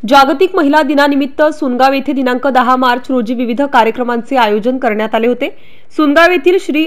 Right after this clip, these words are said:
आवजी सिद्ध संस्थानच्या सभागृहात माननीय जिल्हा परिषद सदस्या सौ रुपालीताई काळपांडे यांच्या वतीने या कार्यक्रमाचे आयोजन करण्यात आले होते.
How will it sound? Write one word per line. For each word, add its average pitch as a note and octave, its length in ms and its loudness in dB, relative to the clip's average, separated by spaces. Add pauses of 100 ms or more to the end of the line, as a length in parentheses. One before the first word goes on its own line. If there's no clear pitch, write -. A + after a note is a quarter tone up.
(120)
आवजी A3+ 460 2
सिद्ध C4 380 -2
संस्थानच्या B3+ 720 0
सभागृहात A#3+ 580 0 (600)
माननीय E4+ 540 4
जिल्हा D4+ 240 2
परिषद D4+ 440 -2
सदस्या C4 400 0
सौ C4+ 260 2
रुपालीताई B3 520 0
काळपांडे A#3+ 540 0
यांच्या A#3 260 -2
वतीने A#3+ 360 -2
या A3+ 180 4 (180)
कार्यक्रमाचे D4 600 0
आयोजन G#3+ 420 0
करण्यात G3+ 380 -2
आले F#3+ 120 -4
होते. G3 220 -4